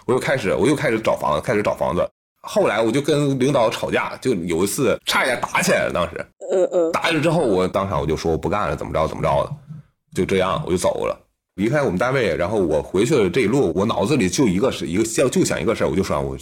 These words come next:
Speaker 1: 这个地方我是再也待不回去了。我回公寓，我就跟房东说，我就是说，我说我不再住了。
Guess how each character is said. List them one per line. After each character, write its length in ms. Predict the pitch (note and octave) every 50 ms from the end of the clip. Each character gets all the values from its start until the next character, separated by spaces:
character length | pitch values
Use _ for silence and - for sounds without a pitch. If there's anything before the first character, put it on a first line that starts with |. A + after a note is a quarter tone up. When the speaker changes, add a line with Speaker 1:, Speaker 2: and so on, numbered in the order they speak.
| - -
Speaker 1:
这 100 | - G#2
个 40 | F2
地 100 | G2+ G#2
方 80 | F2
我 140 | D2+ D#2+ -
是 140 | - - G2
再 140 | - A#2 G#2
也 60 | E2
待 120 | C#2+ E2 D2+
不 80 | D2
回 140 | C#2+ D#2 D2
去 180 | - - E2 D2
了。 80 | - - _ _ _ _
我 80 | - F#2+
回 200 | - - D#3 D#3+
公 200 | D#3+ E3+ E3 E3+
寓， 60 | E3
我 140 | C3 G2 F2
就 80 | F#2+ F2
跟 260 | A2 G#2+ G2 F#2+ F#2
房 180 | - - D#2
东 140 | E2+ F2 F2
说， 140 | F2 - F2+
我 280 | D#2+ C#2+ C2+ C#2 C#2 C2+
就 140 | C2+ D#2 D2+
是 160 | D2 D2+ C#2+
说， 160 | C#2+ D#2+ D#2+
我 160 | D#2 D2+ D2
说 120 | D2 F2 C#2+
我 80 | C#2
不 60 | C#2+ F2
再 100 | G2 F2
住 240 | D2+ - F2+ E2+ C#2+
了。 80 | B1+